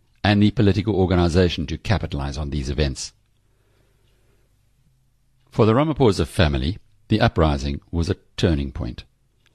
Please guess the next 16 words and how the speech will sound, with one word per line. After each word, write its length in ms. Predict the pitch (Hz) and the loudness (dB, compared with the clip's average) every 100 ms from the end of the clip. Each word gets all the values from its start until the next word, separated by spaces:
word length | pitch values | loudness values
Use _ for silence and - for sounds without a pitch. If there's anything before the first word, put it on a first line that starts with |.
| _ | _
Samuel 380 | - 82 87 | 2 4 4
Ramaphosa 560 | 90 90 87 90 85 92 | 4 2 2 0 2 2
had 120 | 82 | 0
been 160 | 82 80 | 0 -2
a 40 | |
policeman 500 | - 76 104 - 73 | 0 0 -2 -2 -8
for 100 | 78 | -4
almost 360 | 82 82 80 - | -2 -2 -4 -10
twenty 380 | - 98 87 92 | -2 -2 -2 0
years, 440 | 82 87 71 67 | 4 4 2 -2
and 100 | 78 | -4
the 80 | 78 | -2
police 300 | 87 90 107 | 0 0 2
stations 400 | 95 85 82 73 | 2 2 0 -6
of 80 | - | -6
Soweto, 540 | 80 80 98 78 92 | -2 0 2 0 -4